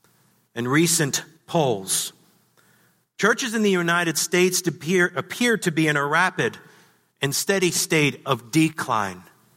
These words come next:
in our country. According to an in-depth, fifteen-year-long analysis conducted by the Francis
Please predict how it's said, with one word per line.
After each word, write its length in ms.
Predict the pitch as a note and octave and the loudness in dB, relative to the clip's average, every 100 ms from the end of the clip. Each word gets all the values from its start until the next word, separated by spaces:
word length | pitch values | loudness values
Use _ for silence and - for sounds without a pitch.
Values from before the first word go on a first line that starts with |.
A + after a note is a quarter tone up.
| _ _ _ _ - | _ _ _ _ -6
in 100 | B2+ | -2
our 120 | C3 | 0
country. 560 | - D3+ C#3+ - A2+ - _ _ _ _ _ _ _ _ _ _ _ _ _ _ - | 0 0 0 0 -2 -6 _ _ _ _ _ _ _ _ _ _ _ _ _ _ -14
According 380 | - A3+ B3+ A3+ | 0 2 2 0
to 140 | G#3+ | 0
an 120 | G3 F3+ | 0 2
in-depth, 880 | G#3 A#3 F3 E3+ C3 - - - | 0 0 0 0 0 -6 -16 -14
fifteen-year-long 1800 | - - A#3 C#4 - - A3+ G#3+ G#3 G3 E3 D3 F#3+ F#3+ F3+ C#3+ B2+ C3+ | -12 -2 0 0 -2 -2 2 2 4 2 -2 0 2 4 4 2 0 -2
analysis 760 | D3 D#3 E3+ E3+ D#3+ E3 B2 - | -2 0 2 2 0 -2 -2 -4
conducted 600 | - C#3+ E3+ F3 F3+ D3+ | -4 0 0 0 -2 0
by 120 | D3+ | 0
the 120 | C3+ | -2
Francis 520 | - E3+ F3 - F3 | -2 0 0 0 -2